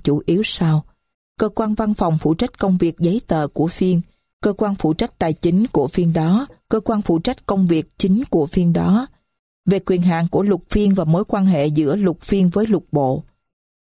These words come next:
Chú thích. Phan Huy Chú, Lịch Triều Hiến Chương loại chí tập một, sách đã dẫn trang bốn trăm chín mươi mốt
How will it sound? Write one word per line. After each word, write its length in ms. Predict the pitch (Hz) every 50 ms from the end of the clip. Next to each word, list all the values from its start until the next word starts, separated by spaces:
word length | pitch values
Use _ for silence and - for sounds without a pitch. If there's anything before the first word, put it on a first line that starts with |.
| _ -
Chú 160 | - 190 196 214 -
thích. 140 | 285 254 - _ _ _ _ _ _ _ _ _ _ _ _ _ -
Phan 200 | - 220 208 202
Huy 240 | 190 196 202 196 185 -
Chú, 380 | - 202 196 202 220 262 294 311 - _ _ _ _ _ _ _ _ _ _ _ _ _ _ _
Lịch 200 | - 175 170 170 _ _ _
Triều 260 | - - 175 170 160 156
Hiến 260 | 151 165 185 202 240
Chương 380 | - - 208 196 190 180 170
loại 160 | 165 147 147 143
chí 380 | - - 175 170 180 214 262 -
tập 140 | - 180 165 -
một, 340 | - 151 151 147 147 143 - _ _
sách 220 | - - 247 - -
đã 120 | - 143
dẫn 360 | 170 175 170 143 113 139 185
trang 340 | 185 - 190 180 170 170 160
bốn 200 | 160 165 196 220
trăm 220 | - 214 190 175
chín 220 | 170 - 180 175 196
mươi 80 | 208
mốt 240 | 196 175 175 190 214